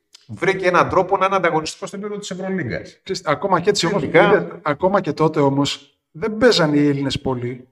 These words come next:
Speaker 2: Δηλαδή, ε, ο Ράντονιτς είχε την προοπτική να δουλέψει πάνω στους Έλληνες, γιατί έτσι πήγαινε και στον Ερυθρό Αστέρα. Έβγαζε στρατιώτες, να το πούμε εντός εισαγωγικών. Θα έπρεπε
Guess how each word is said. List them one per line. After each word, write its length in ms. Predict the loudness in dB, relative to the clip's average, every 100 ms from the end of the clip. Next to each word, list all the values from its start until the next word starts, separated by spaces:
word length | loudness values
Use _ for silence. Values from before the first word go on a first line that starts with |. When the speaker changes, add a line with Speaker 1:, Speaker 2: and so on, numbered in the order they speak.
| _
Speaker 2:
Δηλαδή, 400 | -2 -2 -2 -6 -16 -20 _ _
ε, 140 | -12 -8
ο 140 | 0 4
Ράντονιτς 680 | 6 4 2 0 -2 -6 -6
είχε 260 | -2 0 0
την 120 | 0
προοπτική 640 | 0 -2 -4 -2 2 2 0
να 120 | -2
δουλέψει 380 | 0 2 2 2
πάνω 200 | 0 0
στους 160 | -2 -2
Έλληνες, 220 | 2 2
γιατί 320 | 2 0 -4 -14 _ _ _ -2
έτσι 280 | -2 0 -2
πήγαινε 300 | 0 0 2
και 280 | 4 6 4
στον 140 | 2
Ερυθρό 220 | 2 4
Αστέρα. 500 | 4 4 2 2 -6 _ _ _ -2
Έβγαζε 300 | 4 4 4
στρατιώτες, 540 | 6 4 6 4 6
να 80 | 2
το 80 | 0
πούμε 140 | -2
εντός 140 | 0 0
εισαγωγικών. 440 | 0 0 -2 -4 -8 _ 0
Θα 80 | 2
έπρεπε 500 | 4 4 2 2